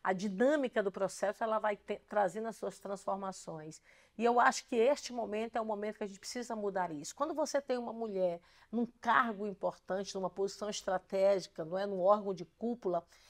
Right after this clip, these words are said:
essa posição, ela, ela, ela se torna processadora, não é? De envolvimento de outras mulheres, né? Elas se sentem empoderadas e dizem, "Olha,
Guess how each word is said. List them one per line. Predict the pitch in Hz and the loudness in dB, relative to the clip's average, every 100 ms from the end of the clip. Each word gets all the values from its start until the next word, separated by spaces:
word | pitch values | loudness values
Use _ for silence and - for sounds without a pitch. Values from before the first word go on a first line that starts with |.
| - _ | -20 _
essa | 233 262 269 269 | 8 8 8 2
posição, | - 269 285 254 202 262 | 2 6 6 6 2 2
ela, | 254 226 | 4 4
ela, | - 226 226 | 4 4 4
ela | 220 214 226 | 2 0 0
se | - | -2
torna | - 247 247 247 | -2 0 0 -2
processadora, | - 262 294 - - - - 262 185 214 254 240 180 | 4 6 6 4 2 2 -2 -2 4 4 6 4 0
não | 170 | 0
é? | 196 | 0
De | 185 208 | 0 0
envolvimento | 240 208 233 220 208 240 254 | -2 0 0 0 -4 -4 -4
de | 214 | 0
outras | 196 185 180 | 0 0 -6
mulheres, | 170 160 170 170 165 | -8 -8 -6 -6 -8
né? | 175 175 _ _ | -12 -12 _ _
Elas | - 233 | 4 4
se | - 240 | 4 -4
sentem | - 269 277 254 226 | 4 6 6 4 2
empoderadas | 233 226 214 196 185 190 220 220 | 2 0 -2 2 4 4 4 0
e | 202 | -8
dizem, | 185 180 190 | -8 0 8
"Olha, | 214 180 | 8 8